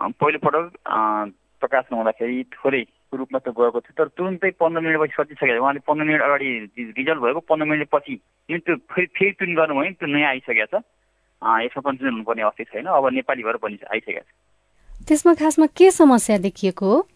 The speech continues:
Speaker 1: के होइन, त्यो नम्बर चाहिँ यो चाहिँ केही भयो कि होइन त्यसमा, त्यो भयो किन अब अङ्ग्रेजी, नेपाली पछि, अम, फेरि नेपाली आउनुपर्ने, अङ्ग्रेजीको त्यहाँ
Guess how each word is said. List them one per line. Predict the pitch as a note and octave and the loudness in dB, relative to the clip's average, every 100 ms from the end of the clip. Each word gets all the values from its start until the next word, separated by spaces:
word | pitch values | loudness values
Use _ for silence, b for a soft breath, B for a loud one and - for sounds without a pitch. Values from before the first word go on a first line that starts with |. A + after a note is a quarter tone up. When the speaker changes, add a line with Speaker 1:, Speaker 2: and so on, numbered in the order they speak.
| _ _ _ - | _ _ _ -4
Speaker 1:
के | F3+ | 0
होइन, | C#3+ C#3+ | 2 0
त्यो | C#3+ | -4
नम्बर | E3 E3 E3+ E3 | 0 2 2 2
चाहिँ | - G3 D#3+ | 2 0 0
यो | |
चाहिँ | E3 E3 C3 A#2+ | 0 2 2 0
केही | D#3+ | 0
भयो | B2+ A#2 | 2 2
कि | D#3+ | 2
होइन | B2 G#2+ | -2 -2
त्यसमा, | G#2 A2 | -6 -6
त्यो | A2 C3 | -6 -2
भयो | A2+ | 0
किन | A#2 C#3+ | 0 0
अब | E3+ C#3 C3+ - | 0 0 0 0
अङ्ग्रेजी, | C#3 D3 C#3 | 0 0 -2
नेपाली | B2 D3 D#3+ E3 | -2 -2 0 -2
पछि, | D#3+ D3 E3 D3+ B2+ | -2 -4 -4 -2 0
अम, | A#2 A#2 A2+ A2+ A2+ A2 | 0 0 0 0 0 -2
फेरि | - D#3+ | -2 -2
नेपाली | D3+ D3+ C3+ | -2 -4 -2
आउनुपर्ने, | B2 A#2+ C#3 | -6 -4 -2
अङ्ग्रेजीको | F3+ D#3 D3+ C#3 | 0 0 -2 -4
त्यहाँ | C3+ C#3 B2 | -4 0 0